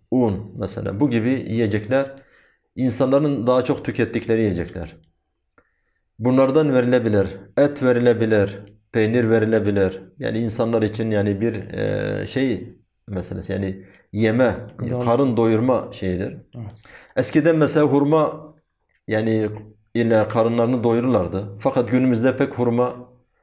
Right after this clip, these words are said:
Speaker 1: e, yenmiyor. Artık hurma o hükümden çıkmıştır diyen ulema da var.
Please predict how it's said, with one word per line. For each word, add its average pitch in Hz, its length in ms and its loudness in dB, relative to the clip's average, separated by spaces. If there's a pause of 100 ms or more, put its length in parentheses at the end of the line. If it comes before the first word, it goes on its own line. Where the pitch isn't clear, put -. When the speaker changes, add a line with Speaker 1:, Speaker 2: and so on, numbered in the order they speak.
(380)
Speaker 1:
e, 104 80 0
yenmiyor. 104 640 2 (420)
Artık 127 300 0
hurma 127 420 2
o 131 180 2
hükümden 123 400 -2
çıkmıştır 120 640 -4
diyen 120 200 2
ulema 104 480 2
da 87 100 -2
var. - 160 -6